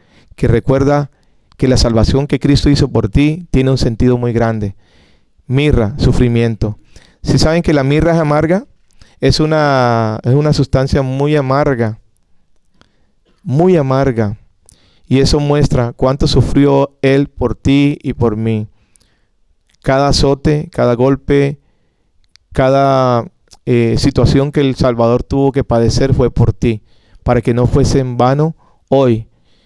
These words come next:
que tú recibieras la salvación y que tú recibieras el pago de la deuda. La culpa que tú y yo debemos tener porque no hemos aceptado a Cristo.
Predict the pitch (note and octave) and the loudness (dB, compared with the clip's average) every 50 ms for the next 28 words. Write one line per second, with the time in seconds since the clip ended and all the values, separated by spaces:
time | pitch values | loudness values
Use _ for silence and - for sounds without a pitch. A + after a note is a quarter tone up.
0 | _ _ _ _ _ _ _ - B2 A2 - - C#3+ D3 D#3+ F3+ G3+ F#3+ - _ | _ _ _ _ _ _ _ -4 -4 -2 0 0 2 2 2 2 0 -4 -8 _
1 | _ _ _ _ - C3 - - B2 A#2+ A#2 B2 B2+ B2+ B2 - B2 A2+ A#2 A2+ | _ _ _ _ -2 0 2 2 2 2 2 2 2 0 0 0 -2 0 0 0
2 | - - B2+ B2+ C3 C3 - _ _ _ _ _ _ _ _ _ _ - B2+ - | 0 0 0 0 -2 -4 -8 _ _ _ _ _ _ _ _ _ _ -2 -2 0
3 | - B2+ - - C#3+ - - - - C3+ C3 C3 C#3 C#3+ C#3+ B2+ A#2 - _ - | 0 0 0 0 0 2 2 2 2 2 2 4 2 2 2 0 -2 -2 _ 0
4 | D3 D#3 E3 D#3 D#3+ E3+ F#3+ G#3+ - _ _ _ _ _ _ _ _ _ _ _ | 2 2 2 2 2 2 0 -2 -4 _ _ _ _ _ _ _ _ _ _ _
5 | _ _ _ - - - C3 A#2+ A#2 A2+ A#2 B2 A#2+ A2+ G#2+ G#2+ G#2 G2+ G2+ - | _ _ _ -8 -2 0 0 2 2 2 2 2 2 2 2 2 2 0 -2 -4
6 | - _ _ _ _ _ _ _ _ - _ _ _ _ - B2 A#2+ - - D3 | -10 _ _ _ _ _ _ _ _ -20 _ _ _ _ -4 -2 -2 0 0 -2
7 | D3 - - D#3 - C3+ B2 - - D3 D3+ C#3+ C#3+ C#3+ C#3+ C#3 C3+ B2+ B2 A#2+ | 0 0 -2 -2 0 -2 -2 0 0 2 4 4 4 4 4 4 4 2 2 2
8 | B2 C3+ C#3 C3 - B2+ A#2 A#2 A#2+ - - B2+ - - B2 A2+ A2 A2+ A#2+ C3 | 2 2 0 0 0 0 0 0 -2 0 0 0 0 0 -2 -2 -2 0 0 0
9 | C3+ C#3 C#3 C3+ C3+ C3+ C3 C3 B2+ B2+ - - - - _ _ _ _ _ _ | 2 2 2 2 0 0 -2 -2 -4 -4 -4 -6 -12 -16 _ _ _ _ _ _
10 | _ _ _ _ _ _ _ _ _ _ _ _ _ _ _ _ _ _ B2+ B2 | _ _ _ _ _ _ _ _ _ _ _ _ _ _ _ _ _ _ 0 2
11 | - D3+ - - - C3+ B2+ B2+ B2 A#2+ - - B2 A2 G#2 - - - G#2 | 2 2 0 0 0 0 2 2 2 0 0 0 0 0 0 -2 -4 -6 -6